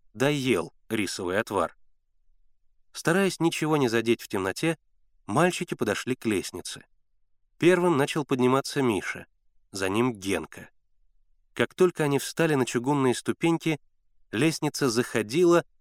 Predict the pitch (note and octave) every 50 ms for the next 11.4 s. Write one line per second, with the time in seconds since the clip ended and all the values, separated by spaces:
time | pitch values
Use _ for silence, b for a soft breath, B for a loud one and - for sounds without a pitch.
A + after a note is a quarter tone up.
0 | _ _ - D#3+ E3 C#3+ D3+ D3+ D3 D3+ C3 A#2 G#2 G#2 G#2+ D3 E3 D#3+ D#3 D3+
1 | - - B2 A2 A#2+ A#2 - B2 B2+ B2 A#2+ A2 F#2+ E2+ D#2+ D#2+ - _ _ _
2 | _ _ _ _ _ _ _ _ _ _ - G#2+ D3 D3+ - - C3+ A#2 G#2 G2+
3 | B2+ D#3 D3 B2 A2 F#2+ A#2+ F3 E3+ - - - - A2 F#2+ F#2 D#2+ D#2+ - -
4 | - _ _ _ _ _ _ _ - D3 D#3 D#3+ D3+ E3 D#3+ D#3+ F3 E3+ - -
5 | B2 F#2+ E2+ - - A#2+ - - A2 F#2 - - - _ - - _ _ _ _
6 | _ _ _ _ _ _ _ _ _ - G2 F#2+ F#2+ C#3+ E3 D#3+ D3 - C#3+ -
7 | A#2+ A2+ A2+ D#3+ D#3+ D#3 C#3+ - - - - - A#2 C3+ E3 D#3 - D#3 C#3+ -
8 | - A#2+ - B2 - - D#3 C#3 - C#3+ D3+ C#3+ D3+ D#3 C3+ G#2+ D#2+ D#2+ - -
9 | - - - _ _ _ _ _ _ _ _ _ _ _ - C3+ C3 - E3+ E3+
10 | - F#3+ F#3+ G3 G3 E3+ - - F#2+ G2 F#2+ - - D#3+ C3 A2 A#2+ C#3 D3 D#3+
11 | D3+ G#2+ E2+ F2 - - - -